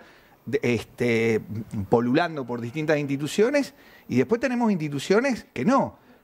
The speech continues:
que, digamos, apuestan a, a, a procesos educativos de calidad en donde ese docente está cuidado. Ahora, yo pregunto, para nuestra sociedad, el sistema educativo, ¿qué valor ha tenido? ¿Qué, qué, qué sentido se le ha dado? Entonces,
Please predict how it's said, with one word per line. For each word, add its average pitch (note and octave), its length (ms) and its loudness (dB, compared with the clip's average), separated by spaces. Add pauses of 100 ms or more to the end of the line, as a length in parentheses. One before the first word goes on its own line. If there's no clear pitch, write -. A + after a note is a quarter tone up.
que, A#2 360 -4
digamos, B2 480 0 (140)
apuestan A#2+ 720 -2
a, - 60 -16
a, G#2+ 600 -4
a G#2 100 -6
procesos C#3+ 400 0
educativos D3 520 2
de D3 100 4
calidad D3+ 360 -2
en B3 80 -2
donde D3 240 -2
ese D3+ 200 0
docente C#3+ 380 0
está C#3 160 -2
cuidado. A2+ 380 0
Ahora, A#2 260 0
yo C3+ 180 2
pregunto, A#2+ 640 -2 (840)
para C3 240 2
nuestra C3 280 -4
sociedad, C3 540 0 (320)
el A#2+ 140 -4
sistema E3+ 400 -2
educativo, A#2+ 640 -2 (340)
¿qué D3+ 100 2
valor D#3 280 2
ha C#3+ 80 0
tenido? B2 480 -4 (260)
¿Qué, C#3+ 300 0
qué, D3 260 -2
qué D#3 140 0
sentido D#3 460 2
se D3+ 140 2
le C#3+ 100 4
ha D3 40 4
dado? A#2+ 200 -2
Entonces, F#3+ 380 0